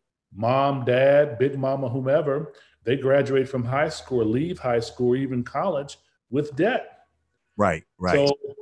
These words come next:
Speaker 1: when it comes time to even start a business or purchase a home or, uh, create some kind of financial vehicle for retirement, as we talk about the insolvency or impending insolvency of Social Security,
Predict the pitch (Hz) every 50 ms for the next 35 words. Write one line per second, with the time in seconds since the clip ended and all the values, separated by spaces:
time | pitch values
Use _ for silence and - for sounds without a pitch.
0 | - _ _ _ _ - 131 139 143 139 - - 180 175 160 - - 185 175 170
1 | 165 160 151 170 165 147 147 123 - - 175 160 170 180 180 151 127 127 175 196
2 | 196 165 160 170 165 - 131 107 - - - 160 170 160 165 147 123 - 139 123
3 | - - 156 190 214 196 175 156 156 175 185 - - _ _ _ _ _ - 135
4 | 139 139 139 143 135 135 135 135 - - - - _ _ _ - 139 135 131 131
5 | 127 123 123 120 117 123 - - 160 160 165 160 160 - 160 156 151 - 156 151
6 | 147 139 123 - 147 147 151 151 147 147 - 139 120 127 143 165 180 165 160 135
7 | - - 143 131 127 127 127 - 139 151 190 185 165 143 135 127 113 117 123 123
8 | 120 - 151 143 143 - 143 127 131 131 131 127 - - - 117 117 127 131 127
9 | 127 127 - 131 131 143 147 151 147 131 - - 143 131 127 120 120 117 113 113
10 | 117 151 151 147 139 131 127 127 123 123 - 131 135 135 135 135 127 - - 139
11 | 123 113 - - 147 143 143 - 143 - - 120 _ - 160 180 202 156 147 147
12 | 151